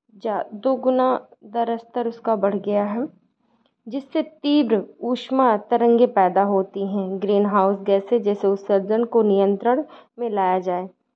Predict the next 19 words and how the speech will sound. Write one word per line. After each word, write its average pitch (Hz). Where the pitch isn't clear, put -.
तापमान 196
स्थिर 233
हो 202
जाएंगे। 185
बर्फ 240
की 285
चादरें 247
और 226
महासागर 208
वायुमंडल 196
में 240
गर्मी 233
के 262
हिस्से 262
को 285
अवशोषित 233
कर 196
लेते 185
हैं। 190